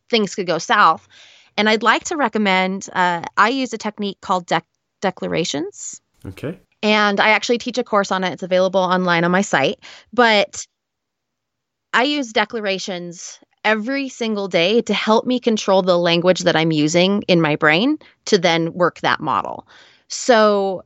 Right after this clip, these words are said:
Speaker 1: while it's taken me five years to fully grasp and understand and be able to change my patterns and my templates from instant anger and victim and entitlement thoughts to happy, calm, and dare I say, grace,
Speaker 2: Mm.
Speaker 1: right? Offering grace for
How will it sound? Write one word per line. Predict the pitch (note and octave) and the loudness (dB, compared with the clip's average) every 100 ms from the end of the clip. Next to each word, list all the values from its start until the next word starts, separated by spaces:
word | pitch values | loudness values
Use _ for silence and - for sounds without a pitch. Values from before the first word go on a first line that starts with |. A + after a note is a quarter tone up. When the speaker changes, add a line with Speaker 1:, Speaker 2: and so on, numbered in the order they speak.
| - | -8
Speaker 1:
while | G3 A3+ | 0 2
it's | A#3+ - | 2 2
taken | C4+ D#4+ | 0 2
me | C#4+ | -2
five | B3+ - G#3+ A3 | 0 2 2 0
years | G3 G3 F#3 | -8 -8 -10
to | - G#3+ F#3+ E3+ | -14 -12 -10 -12
fully | - - G#3 G3+ | -14 -12 -8 -8
grasp | E3+ F3+ F#3 - | -2 0 0 -2
and | F#3 | -8
understand | F3+ F3+ - E3+ F3 | -8 -8 -6 -4 -2
and | E3+ | -4
be | F3 F3 | -2 -2
able | F3 | 0
to | F3 F3 | -2 -4
change | - G3 F#3 F#3 G3 F#3 | -2 2 4 4 0 0
my | F3+ F3 F3 F#3 - | 4 4 4 2 -4
patterns | - F3+ F#3 G#3+ B3 | 0 2 2 0 -2
and | F3 | -2
my | E3+ | -4
templates | E3 F3 G3 A3+ - | -4 -6 -4 -4 -4
from | - F3+ E3 D#3+ - _ - | 0 0 0 -6 -12 _ 2
instant | B3 - G#3 F3+ | 2 4 0 2
anger | G3 G3+ G#3 | 2 4 4
and | F#3 E3+ | 4 2
victim | F#3+ - F#3 | 0 2 2
and | E3+ | 2
entitlement | E3 - D#3+ G3 G#3 C3 | 2 2 2 4 2 2
thoughts | G#3 G#3+ - - | 4 4 0 -12
to | - G3 F3+ F3 _ _ - | -8 -6 -6 -8 _ _ -2
happy, | G3+ F#3 G3+ F#3 | -2 -2 -6 -10
calm, | - F#3+ F#3+ F3+ F3+ - _ _ _ - | -6 -2 -2 -2 -8 -14 _ _ _ -6
and | E3+ E3 _ _ - - | -6 -6 _ _ -12 0
dare | F#3+ F#3+ | 2 2
I | |
say, | F3+ G3 D#3+ - _ | 2 0 -2 -4 _
grace, | - E3 E3 F3 D#4 - - - _ _ | -14 -2 2 2 -2 -10 -14 -18 _ _
Speaker 2:
Mm. | F#2+ | -6
Speaker 1:
right? | F#3+ F#3+ - | -2 0 4
Offering | G#3+ A#3+ D4+ B3+ | 4 4 0 -2
grace | F#3+ G3+ F#3+ B3+ | -2 0 2 0
for | - G#3 | -6 -6